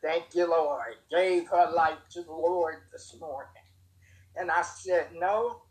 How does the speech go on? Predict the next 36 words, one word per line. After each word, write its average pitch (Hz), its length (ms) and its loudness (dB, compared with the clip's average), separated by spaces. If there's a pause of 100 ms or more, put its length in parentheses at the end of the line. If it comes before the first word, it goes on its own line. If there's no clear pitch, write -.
(420)
I'm 175 300 -2
not 190 260 -2
upset." 208 580 -8 (680)
And 139 320 -6
the 127 80 -10
Lord 190 400 2
said 180 420 -2
to 165 160 -2
me, 190 300 -10 (400)
"Well, 147 260 2
then 151 180 -2
it's 185 240 -2
time 131 380 2
for 139 60 -14
you 170 280 -10
to 196 120 -2
get - 380 -4
up - 160 -4
and 135 180 -10
go 147 160 2
down 123 420 -2
there 127 300 -4
with 175 240 2
her, - 160 -6 (320)
'cause - 360 -4
you, 220 540 -6 (420)
uh, - 180 2 (120)
have - 180 0
been 139 200 -2
away 139 440 -4 (100)
too 180 200 -12
long." 131 340 -4 (340)
And 175 140 2
I 170 240 2
did - 340 2
that. - 420 -6